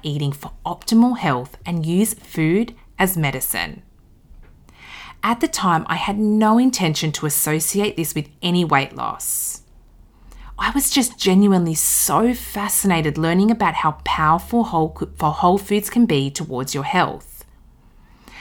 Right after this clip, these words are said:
Understanding how one simple fruit and vegetable can provide us with so many incredible vitamins and minerals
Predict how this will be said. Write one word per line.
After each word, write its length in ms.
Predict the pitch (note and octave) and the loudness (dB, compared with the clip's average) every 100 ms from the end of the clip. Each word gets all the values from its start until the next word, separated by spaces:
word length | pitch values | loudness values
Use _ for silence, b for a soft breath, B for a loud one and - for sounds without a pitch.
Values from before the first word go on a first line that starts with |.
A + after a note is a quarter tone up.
| B B B - | B B B 0
Understanding 680 | F#3+ G3+ A3+ F#3 E3+ D#3 D3 | 2 2 2 2 0 0 -2
how 220 | - F2 | -4 -6
one 440 | - - A2+ G#3+ | -4 2 4 6
simple 460 | G#3+ - A3 G#3+ A3 | 4 4 4 2 -2
fruit 320 | - F#3+ F#3 | -4 -2 0
and 160 | A3 G3+ | 2 2
vegetable 540 | E3 - E3 D3 C#3 | 0 -4 -6 -4 -6
can 180 | C#3+ F3+ | -4 -6
provide 340 | F3+ E3 D#3 | -4 0 0
us 220 | D#3 D#3 F3 | 0 -2 -6
with 100 | D#3+ | -4
so 520 | - - - G3 G#3 | -2 -2 0 2 4
many 220 | A3 A#3 | 6 6
incredible 440 | A3+ G3 F#3 G#3 | 4 2 0 0
vitamins 500 | G3 D#3 C#3+ D3 C#3+ - | 2 4 4 2 -2 -2
and 160 | F3+ | -2
minerals 800 | D#3+ C#3 B2+ - - - - - | 0 -2 -4 -8 -10 -6 -6 -6